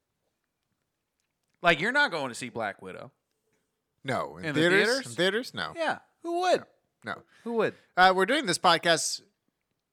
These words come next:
Speaker 2: Marvel movie. We're doing Ghost Rider. It's Nicolas Cage. It's extreme. It's coming out during a other Black Widow movie,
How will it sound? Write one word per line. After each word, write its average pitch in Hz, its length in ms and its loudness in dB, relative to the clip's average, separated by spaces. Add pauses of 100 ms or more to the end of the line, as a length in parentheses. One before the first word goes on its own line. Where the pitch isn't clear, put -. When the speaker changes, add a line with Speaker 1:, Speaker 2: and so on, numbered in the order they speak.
(180)
Speaker 2:
Marvel 143 300 0
movie. 135 500 -4 (120)
We're 156 100 -8
doing 147 260 -4
Ghost 117 300 -2
Rider. 117 400 -2 (100)
It's - 180 -18
Nicolas 170 360 0
Cage. 139 440 -2
It's - 140 -14
extreme. 135 600 -4 (120)
It's 165 180 -4
coming 160 260 0
out 120 220 -2
during 160 540 4
a 135 280 2
other 131 540 2 (1040)
Black 127 280 -2
Widow 135 220 2
movie, 131 400 -4